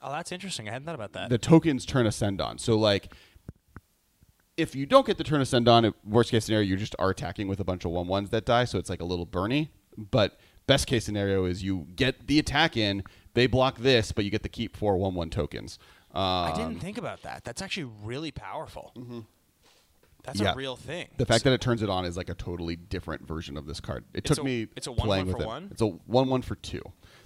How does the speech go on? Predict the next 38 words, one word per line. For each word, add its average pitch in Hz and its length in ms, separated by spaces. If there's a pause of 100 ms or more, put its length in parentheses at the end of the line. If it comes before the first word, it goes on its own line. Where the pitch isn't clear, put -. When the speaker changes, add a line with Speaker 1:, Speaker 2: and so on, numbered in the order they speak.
Speaker 2:
That's, 117 240
like, 110 140
the 80 160
issue. 131 320 (360)
But 151 140
you're 156 80
not 196 160 (100)
really, 147 320
you 147 120
don't 208 100
wanna 190 140
play 143 160
it 135 40
until 127 180
turn 120 200
five 95 240
anyways. 113 540
You 117 100
wanna, 131 140
like, 113 160
play 123 180
it 139 60
on 143 100
turn 131 240
five, 90 580 (160)
keep - 420
counter 92 280
magic 85 340
open 85 380
or 78 80
whatever, 78 560 (320)
a-, 73 240 (160)
and 82 260
then 82 140
on 85 120
turn 92 260
six - 340
attack 65 440